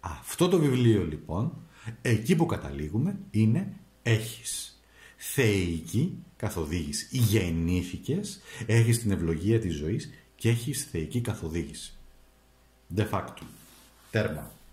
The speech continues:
Λοιπόν, να σου πω την αλήθεια τώρα, έτσι με αυτό που είπα, ένιωσα πάρα, πάρα, πάρα πολύ καλά.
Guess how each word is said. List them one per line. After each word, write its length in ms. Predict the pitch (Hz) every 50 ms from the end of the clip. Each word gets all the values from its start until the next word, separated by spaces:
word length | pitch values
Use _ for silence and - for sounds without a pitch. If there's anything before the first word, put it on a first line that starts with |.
| - - - 117 - - - -
Λοιπόν, 360 | 156 151 127 - - - - - - - - - _ _ _ - - - - - - - - - _ _ _ _ _ _ _ _ _ _ _ _ _ - - _ _ _ _ _ _ _ _ _ _ - - - - - - - _ - - - - - - - -
να 160 | - 98 87
σου 120 | - - -
πω 100 | 135 127
την 180 | - 120 -
αλήθεια 300 | 82 - - - 113 -
τώρα, 480 | - 92 95 - - - - - - - - - 104
έτσι 200 | 95 95 - 110
με 80 | 98
αυτό 180 | - - - 110
που 140 | 107 - 92
είπα, 360 | 95 - - 101 - - - - _ _ -
ένιωσα 480 | 107 107 110 117 117 120 131 127 123 127 - - - - -
πάρα, 360 | - 113 120 127 139 123 120 - - -
πάρα, 300 | - 117 123 - 151 120 -
πάρα 200 | 117 123 139 156
πολύ 260 | - - 87 92 113
καλά. 500 | 117 - 92 85 87 98 98 98 - -